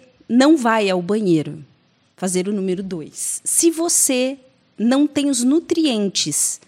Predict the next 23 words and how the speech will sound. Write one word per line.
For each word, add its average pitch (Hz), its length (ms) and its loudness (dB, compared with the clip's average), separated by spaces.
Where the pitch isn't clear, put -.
pra 214 120 2
conseguir 220 920 -4
ser 214 200 0
absorvido 220 720 0
ali 233 300 -2
pelo 208 180 -8
intestino, 214 480 -4
porque 202 240 -2
ele 214 80 0
também 247 420 4
tem 277 220 0
essa 220 160 -2
função 220 580 -4
de 208 140 -4
absorção 202 760 -6
de 233 120 -6
vitamina, 196 680 -8
é, 220 380 0
não 294 180 4
vai 294 160 0
pro - 120 -8
seu 277 120 -4
cérebro, 175 480 -4